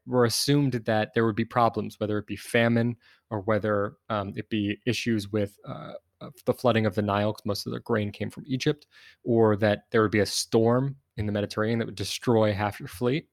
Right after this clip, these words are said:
right? These were things they baked into the system because they simply knew that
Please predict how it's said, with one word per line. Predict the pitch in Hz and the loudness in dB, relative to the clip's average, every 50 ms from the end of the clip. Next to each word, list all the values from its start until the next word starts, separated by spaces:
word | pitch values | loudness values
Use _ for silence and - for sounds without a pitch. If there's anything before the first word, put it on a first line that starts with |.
| _ _ _ _ - | _ _ _ _ -2
right? | 139 139 - | 0 4 6
These | 170 165 | 6 6
were | 170 160 | 6 6
things | 156 156 143 | 4 4 4
they | 127 131 131 | 4 4 2
baked | 104 - - 131 131 - - - | 2 2 4 4 4 2 2 0
into | 120 113 - - | 0 0 0 -2
the | 101 104 98 | -4 -4 -4
system | - - - 165 156 - - 120 107 107 | -4 -2 0 0 0 0 -2 -2 -2 -4
because | 104 - 113 - - 123 117 - | -6 -8 -10 -6 -4 -4 -2 0
they | - 120 | 0 -2
simply | 117 - 135 131 127 - 127 120 117 | 0 0 -2 -2 -2 0 0 2 2
knew | 113 117 127 131 131 120 | 2 4 4 4 4 4
that | 104 113 110 - | 4 2 0 -2